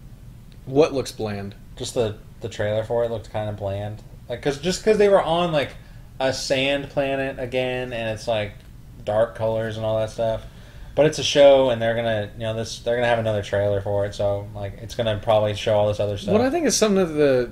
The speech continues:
Speaker 1: I th-, 'cause the guys that we watch talk about it right after we watch the trailer. I mean, I thought they brought up a good point about how, you know, the stormtroopers' heads on spikes and the dark coloring. I feel like it just kinda adds, like, a darker tone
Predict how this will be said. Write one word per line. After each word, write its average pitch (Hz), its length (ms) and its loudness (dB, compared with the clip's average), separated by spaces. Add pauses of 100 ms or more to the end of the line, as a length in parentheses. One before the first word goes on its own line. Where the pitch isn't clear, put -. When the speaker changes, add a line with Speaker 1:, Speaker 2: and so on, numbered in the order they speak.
Speaker 1:
I 160 140 4
th-, 147 140 -2
'cause 160 220 6
the 147 380 8
guys 156 360 10
that 143 100 4
we 143 120 4
watch 139 320 6
talk 131 240 2
about 139 240 8
it 131 80 6
right 117 200 2
after 120 240 0
we 123 100 4
watch 120 260 4
the 131 80 0
trailer. 135 300 6
I 156 60 8
mean, 156 80 4
I 170 60 8
thought 220 180 4
they 170 80 6
brought 147 240 10
up 139 80 2
a 135 40 0
good 131 220 0
point 131 380 0
about 120 280 4
how, 113 540 2 (1080)
you 147 140 8
know, 117 220 2 (440)
the 135 280 6
stormtroopers' 147 600 2
heads 139 200 8
on 117 360 0
spikes 120 540 2
and 120 100 -2
the 117 60 2
dark 131 280 4
coloring. 120 440 2
I 113 120 4
feel 147 180 6
like 131 100 10
it 135 120 2
just 135 180 0
kinda 143 180 2
adds, 123 380 2
like, 120 120 2
a 117 40 2
darker 127 400 4
tone 123 520 -4